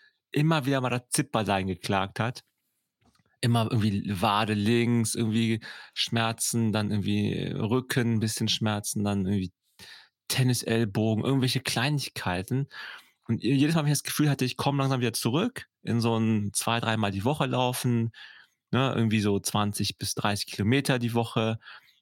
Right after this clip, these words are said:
dann kam wieder irgendwas, weil ich wahrscheinlich wieder übertrieben habe, da ich halt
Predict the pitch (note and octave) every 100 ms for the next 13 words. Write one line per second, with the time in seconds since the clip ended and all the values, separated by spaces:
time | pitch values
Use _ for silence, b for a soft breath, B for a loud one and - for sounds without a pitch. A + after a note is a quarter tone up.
0 | _ B2 A#2+ A#2+ C#3 A#2+ A2 - F#2+ F2
1 | F2 G2 A2 A#2 A#2+ A#2 B2 A2+ A#2 -
2 | C#3+ A#2+ F#2+ F#2+ F#2+ G#2 B2 B B B
3 | B B _ - A2 F2 - A2+ -